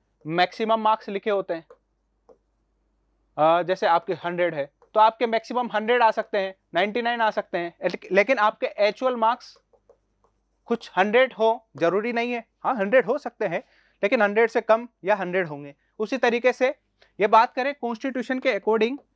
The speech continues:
मैक्सिमम सीट्स कितनी है, तो ये कितनी है? फ़ाइव फिफ्टी। लेकिन एक्चुअल बात करें, एक्चुअल बात करें या यूँ बोलें करंट या प्रेजेंट, केवल लोकसभा में और राज्यसभा में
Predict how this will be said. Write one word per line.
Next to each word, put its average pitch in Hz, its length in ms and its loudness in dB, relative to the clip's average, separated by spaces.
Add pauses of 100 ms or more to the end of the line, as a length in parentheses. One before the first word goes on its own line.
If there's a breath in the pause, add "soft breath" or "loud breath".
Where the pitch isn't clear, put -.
(320)
मैक्सिमम 214 500 0
सीट्स 240 320 -6
कितनी 196 320 -6
है, 190 220 -4 (380)
तो 185 60 0
ये 208 140 2
कितनी 202 260 -6
है? 202 120 -2
फ़ाइव 135 320 -4
फिफ्टी। - 280 -18 (380)
लेकिन 208 260 2
एक्चुअल 226 480 0
बात 220 240 6
करें, 196 280 -4 (600)
एक्चुअल 247 400 0
बात 214 260 4
करें 185 320 -2 (960)
या 165 120 -2
यूँ 220 160 0
बोलें 233 240 4
करंट 233 440 0 (300)
या 175 120 -2
प्रेजेंट, 185 540 0 (1120)
केवल 208 340 4 (520)
लोकसभा 214 460 4
में 233 160 -2
और 196 160 2
राज्यसभा 196 480 2
में 180 220 -4